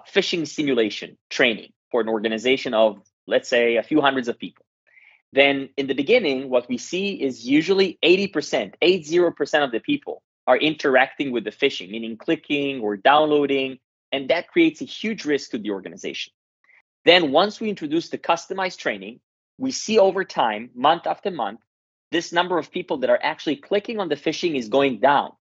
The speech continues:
from eighty percent to sixty to fifty to forty,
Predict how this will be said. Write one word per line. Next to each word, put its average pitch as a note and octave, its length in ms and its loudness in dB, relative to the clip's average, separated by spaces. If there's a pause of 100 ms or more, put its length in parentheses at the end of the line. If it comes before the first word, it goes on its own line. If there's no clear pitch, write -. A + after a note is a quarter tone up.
(200)
from G#2+ 180 0
eighty F3 240 6
percent F3 540 -2
to E3 60 -8
sixty F3+ 540 -4
to A#2 120 -6
fifty F3+ 420 -4
to A2+ 100 -12
forty, F3+ 520 4